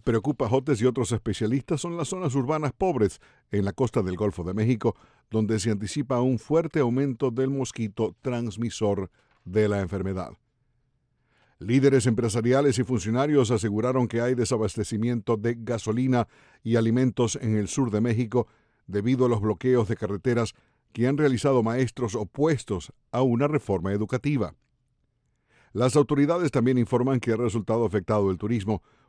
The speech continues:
una de las principales actividades económicas en estados sureños como Oaxaca y Chiapas,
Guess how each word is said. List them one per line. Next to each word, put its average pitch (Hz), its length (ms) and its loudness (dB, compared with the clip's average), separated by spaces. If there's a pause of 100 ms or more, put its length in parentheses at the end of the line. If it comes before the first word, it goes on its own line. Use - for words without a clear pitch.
(100)
una 139 200 2
de 135 120 4
las 107 160 0
principales 98 560 -2
actividades 95 560 -2
económicas 110 640 -2 (320)
en 95 160 -6
estados 110 400 0
sureños 110 400 -2
como 101 280 0
Oaxaca 95 480 -4
y 95 120 -2
Chiapas, 120 520 -2